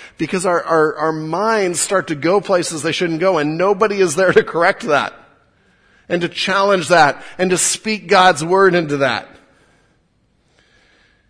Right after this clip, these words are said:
And so as James even talks about trials, he starts by reminding them, "This is brothers and sisters. We're a community. You all are meeting trials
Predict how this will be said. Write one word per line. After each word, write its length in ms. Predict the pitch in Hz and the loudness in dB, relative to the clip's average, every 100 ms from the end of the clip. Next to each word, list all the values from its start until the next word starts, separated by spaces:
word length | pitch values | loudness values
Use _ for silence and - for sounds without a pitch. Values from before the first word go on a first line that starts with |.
| _ _ _ _ | _ _ _ _
And 140 | 131 | -8
so 120 | 127 139 | -4 -2
as 200 | 143 147 | -2 -2
James 380 | 123 147 139 127 | -2 -2 -2 -4
even 180 | 135 127 | -4 -4
talks 300 | 135 127 131 | -4 -6 -6
about 200 | 120 - | -6 -4
trials, 640 | 135 131 113 101 - - - _ _ _ _ - | -4 -2 -2 -4 -8 -14 -20 _ _ _ _ -12
he 180 | 139 | -8
starts 400 | - - 139 139 | -6 -4 -4 -4
by 120 | - 123 | -2 -2
reminding 540 | 117 113 120 127 123 | -2 -6 -6 -6 -6
them, 200 | 120 113 | -8 -8
"This 140 | 127 | -10
is 60 | 127 | -10
brothers 380 | 120 120 120 117 | -6 -6 -6 -10
and 100 | 110 | -8
sisters. 540 | 110 104 - 98 - | -8 -8 -10 -12 -12
We're 160 | 120 131 | -10 -10
a 60 | |
community. 640 | - 127 127 123 110 98 - - - - | -8 -8 -6 -8 -10 -12 -16 -20 -20 -12
You 200 | 127 127 | -6 0
all 400 | 151 147 120 110 | 2 2 0 -4
are 120 | 120 | -6
meeting 320 | 123 123 123 | -4 -6 -6
trials 640 | - 139 127 120 113 - | -4 -2 0 -2 -4 -8